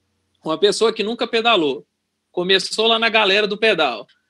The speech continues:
aí essa pessoa vai ao primeiro dia, quer acompanhar a galera que já tá há muito tempo, vai ao segundo dia, quer acompanhar aquela galera, faz um treino que seu corpo não tá preparado,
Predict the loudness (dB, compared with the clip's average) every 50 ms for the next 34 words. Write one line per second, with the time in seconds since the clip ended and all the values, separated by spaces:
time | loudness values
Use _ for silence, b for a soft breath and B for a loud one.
0 | _ _ _ _ _ _ _ -2 2 2 2 2 4 4 2 2 4 4 4 4
1 | 4 2 0 2 4 4 4 4 4 2 -2 -2 2 6 6 8 6 6 4 2
2 | 0 2 2 2 2 2 4 2 2 2 0 -4 -6 -2 -2 0 2 2 2 2
3 | 2 2 2 2 2 0 0 0 0 -2 -2 -2 -4 -4 -2 -4 -4 -6 -6 -4
4 | 0 2 4 4 4 2 2 2 4 6 6 6 4 2 0 0 2 4 4 4
5 | 6 6 6 6 6 6 4 4 4 2 0 -4 -4 0 2 4 4 4 4 4
6 | 2 2 4 4 4 4 4 2 0 0 0 2 2 4 2 2 -2 -2 2 4
7 | 4 4 2 0 -4 -4 0 0 0 2 4 4 4 4 2 0 0 2 2 2
8 | 4 2 2 2 2 0 0 2 4 2 4 4 4 4 4 6 4 4 2 -2